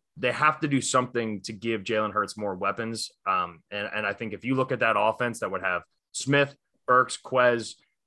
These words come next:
and Dallas Goedert, that's four options who are all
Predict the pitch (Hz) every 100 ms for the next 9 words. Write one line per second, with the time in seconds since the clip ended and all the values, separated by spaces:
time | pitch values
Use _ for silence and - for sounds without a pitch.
0 | _ 117 131 127 120 113 - 110 110 110
1 | - 120 - - - 127 131 123 110 135
2 | - 113 104 104 95 107 113 110 101